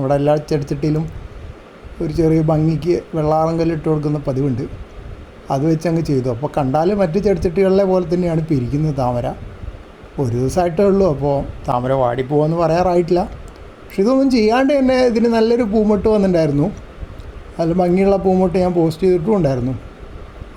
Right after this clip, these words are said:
അത് കുറച്ച് ദിവസം കഴിഞ്ഞപ്പോൾ വാടിപ്പോയി. അതെനിക്ക് തോന്നുന്ന ഒരു ജാതി കൃമികീടങ്ങൾ ധാരാളം ഉണ്ടായിരുന്നു,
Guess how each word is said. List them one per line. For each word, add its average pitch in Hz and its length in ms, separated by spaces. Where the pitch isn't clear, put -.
അത് 123 220
കുറച്ച് 175 220
ദിവസം 190 200
കഴിഞ്ഞപ്പോൾ 190 380
വാടിപ്പോയി. 190 420
അതെനിക്ക് 180 360
തോന്നുന്ന 240 300
ഒരു 233 140
ജാതി 233 320
കൃമികീടങ്ങൾ 202 580
ധാരാളം 170 420
ഉണ്ടായിരുന്നു, 139 360